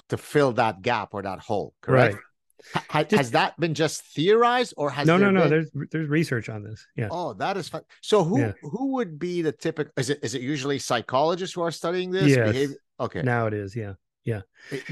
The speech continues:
Speaker 2: Yeah. A lot of psychologists are now studying conspiracy. So the, the, the, I, the first half of my book summarizes most of that, uh, research, but just as a counterfactual, just think about,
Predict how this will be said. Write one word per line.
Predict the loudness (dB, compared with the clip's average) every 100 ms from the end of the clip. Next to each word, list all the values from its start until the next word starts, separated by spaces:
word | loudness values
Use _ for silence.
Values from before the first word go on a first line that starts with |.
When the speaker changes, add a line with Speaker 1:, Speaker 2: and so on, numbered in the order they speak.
| 0
Speaker 2:
Yeah. | 0 0 -6 -4
A | 0 4
lot | 6 4
of |
psychologists | 4 0 2 2 0 -4
are | -6
now | -6 -6
studying | -2 -2 -2
conspiracy. | -8 -8 -4 -4 -4
So | 2 2 2
the, | -2 -8 -6 -6 -6 -6
the, | -4
the, | -2
I, | -4 -4 -8
the | -2 2
first | 4 4 4
half | 0 2
of | 0
my | 0
book | 0 -2 0
summarizes | 0 0 -2 -4 -8 -8
most | -8 -8 -4
of |
that, | -4 -4 -10 -18 -16 -18 -20 -20 _
uh, | -2 2
research, | 4 4 2
but | 2
just | 2 0
as | 0 0
a |
counterfactual, | 2 2 4 4 2 2 -2 -4
just | -4 -4
think | -2 0
about, | 2 0